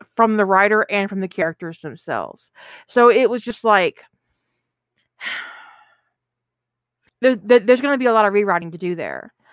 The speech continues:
Um, well, no, they're not issues. They're not issues if he's not there. The, the issues become the structure. The structure no longer works,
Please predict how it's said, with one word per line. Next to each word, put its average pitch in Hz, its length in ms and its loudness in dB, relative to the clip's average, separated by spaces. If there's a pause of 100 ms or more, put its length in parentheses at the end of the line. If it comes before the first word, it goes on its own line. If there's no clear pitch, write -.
(280)
Um, 185 480 0 (1300)
well, 339 120 6
no, 403 180 6
they're 339 120 4
not 349 260 4
issues. 233 600 -8
They're 240 100 -2
not 294 220 2
issues 285 380 -4
if 233 100 -4
he's 208 140 -10
not 196 260 -2
there. 196 460 -2 (300)
The, 220 340 4
the 233 200 -4
issues 285 460 -2
become 202 560 -2
the 196 80 -6
structure. - 680 -6 (1600)
The 240 80 2
structure 285 520 2
no 233 220 2
longer 220 400 2
works, 214 640 0